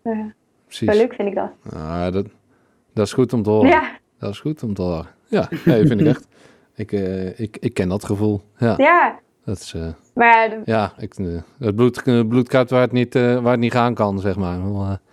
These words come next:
Speaker 1: Ja, precies.
Speaker 2: inderdaad een tijdje een baantje gehad en dat, eh, was hartstikke leuk. Maar ja, het is toch, eh, het voelt toch anders of zo.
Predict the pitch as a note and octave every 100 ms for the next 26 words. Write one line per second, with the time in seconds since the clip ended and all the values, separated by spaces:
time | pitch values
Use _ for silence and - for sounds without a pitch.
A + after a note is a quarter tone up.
0 | _ - C4 C4 - C#4+ G3+ G3+ G#3 -
1 | - G2 G#2 G#2 G#2 G2+ G2+ G2+ - F#2+
2 | G2 - F#2+ F#2 - _ _ _ _ _
3 | _ - A2+ A#2 - G2+ G#2 C3+ - _
4 | _ - G2 F#2+ _ A#2+ G2+ F#2 - -
5 | - - A#2 A2 G2+ _ _ - - C3+
6 | - B2 G#2+ B2+ B2 G2+ G2+ F2